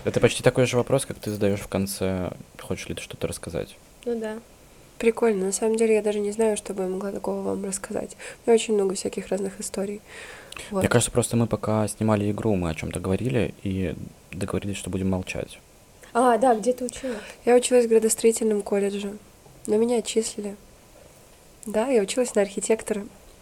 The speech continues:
Speaker 2: Почему
Speaker 3: Вот.
Speaker 2: отчислили?
Speaker 3: А, из-за долгов по учебе, и я этому очень рада.
Speaker 2: Мгм.
Speaker 3: Вот так.
Speaker 1: История закончилась?
Speaker 2: <laughs> Да.
Speaker 1: Ну, тогда
Speaker 3: Да,
Speaker 1: про модель
Speaker 3: так.
Speaker 1: X X L.
Speaker 2: Да.
Speaker 1: X L,
Speaker 3: Мгм.
Speaker 1: простите.
Speaker 3: Икс икс эль.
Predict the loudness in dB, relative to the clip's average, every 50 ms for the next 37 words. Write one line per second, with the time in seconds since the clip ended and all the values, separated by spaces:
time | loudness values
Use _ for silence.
0 | -20 -20 -20 -20 -20 -20 -20 -20 -20 -20 -4 -4 -4 -4 -4 -4 -4 -4 -2 -4
1 | -6 -8 -8 -10 -10 -10 -12 -12 -12 -12 -10 -12 -12 -12 -10 -10 -10 -10 -12 -12
2 | -12 -12 -12 -12 -14 -14 -14 -16 -6 0 4 6 8 8 8 8 8 8 8 6
3 | 4 0 -2 -8 -8 2 6 8 8 8 8 6 6 6 4 4 4 4 4 4
4 | 4 2 0 -2 -2 0 0 -2 -2 -4 -12 -14 -6 0 2 4 6 4 4 4
5 | 2 2 2 2 2 0 0 0 2 2 2 2 2 0 -2 -6 -6 -12 -8 2
6 | 4 4 6 4 2 -2 -6 -10 -8 -2 0 0 0 0 -2 -4 -4 -4 -10 -18
7 | -18 -20 -20 -20 -20 -20 -20 -20 -20 -8 -6 0 4 6 6 8 8 6 6 4
8 | 4 4 4 8 10 10 10 10 6 0 -8 -10 -6 0 4 4 4 6 4 0
9 | -2 -4 -8 -12 -14 -4 12 12 12 12 12 12 12 12 12 12 12 12 12 12
10 | 12 12 12 10 8 8 4 2 -4 0 0 0 0 2 4 4 4 6 6 6
11 | 6 12 12 12 12 12 10 2 -2 -6 -14 -20 -6 -2 -2 -2 0 -2 -6 -6
12 | -6 -4 -4 -4 -4 -4 -6 -4 -2 -2 -2 -2 -2 -4 -4 6 6 6 6 6
13 | 0